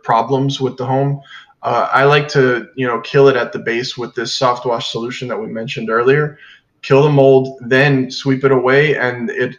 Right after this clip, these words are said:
it, the clean of the home actually lasts longer, and you don't have to deal with mold coming back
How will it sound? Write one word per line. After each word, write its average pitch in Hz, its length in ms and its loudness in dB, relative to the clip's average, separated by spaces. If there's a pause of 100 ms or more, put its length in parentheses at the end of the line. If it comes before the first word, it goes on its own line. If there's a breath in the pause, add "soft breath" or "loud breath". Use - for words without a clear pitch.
(280)
it, 123 380 -6
the 117 260 -4
clean 143 440 0
of 123 240 -4
the 123 120 -4
home 127 420 0
actually 120 320 -4
lasts 123 400 0
longer, 127 380 2
and 123 220 -4
you 120 60 -4
don't 120 120 -2
have 123 160 -4
to 120 100 -6
deal 117 280 -4
with 110 200 -4
mold 113 320 -2
coming 113 300 -10
back 107 300 -4